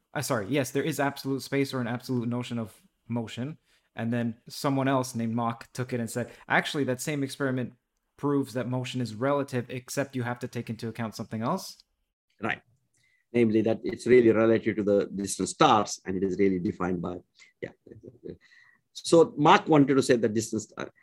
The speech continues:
Speaker 2: and so the idea was that, well, non-local things, I mean, things out of there determine the, the local inertial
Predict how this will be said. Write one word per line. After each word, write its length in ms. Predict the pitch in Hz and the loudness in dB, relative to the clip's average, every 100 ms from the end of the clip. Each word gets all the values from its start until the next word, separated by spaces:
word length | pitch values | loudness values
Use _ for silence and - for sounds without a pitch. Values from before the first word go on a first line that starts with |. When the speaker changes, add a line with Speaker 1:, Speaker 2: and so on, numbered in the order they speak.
| _ | _
Speaker 2:
and 140 | 160 170 | 2 8
so 160 | 202 | 8
the 80 | 185 | 10
idea 320 | 175 175 196 | 10 12 12
was 180 | 180 165 | 10 10
that, 140 | 151 139 | 6 4
well, 200 | 139 - | 2 0
non-local 760 | 104 110 160 190 175 170 170 131 | 0 4 8 10 12 10 8 2
things, 600 | - 117 92 90 - - - | 0 -4 -4 -8 -14 -18 -16
I 40 | |
mean, 120 | 101 | -16
things 240 | 92 131 107 | -8 -6 -4
out 200 | 107 101 | -6 -6
of 80 | 95 | -4
there 300 | 117 104 - _ 92 | -2 -2 -6 _ -8
determine 500 | 110 113 101 95 95 | -8 -4 -2 -2 -2
the, 140 | - - _ _ _ _ | -4 -8 _ _ _ _
the 120 | 98 92 | -6 -2
local 340 | 95 101 101 | 0 2 2
inertial 400 | 90 92 - - | -2 -4 -10 -16